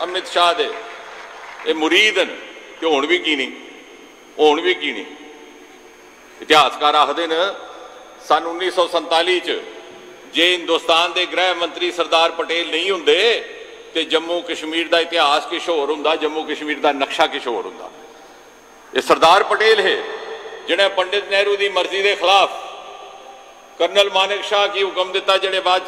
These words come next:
फील्ड मार्शल मानेक शाह बने के करनैल साहब अपनियां फौजां भेजो कश्मीर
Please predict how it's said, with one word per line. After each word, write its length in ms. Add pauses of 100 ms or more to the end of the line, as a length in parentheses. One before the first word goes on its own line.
(320)
फील्ड 180
मार्शल 380
मानेक 300
शाह 180
बने 200
के 120
करनैल 380
साहब 640
अपनियां 380
फौजां 420
भेजो 460 (680)
कश्मीर 760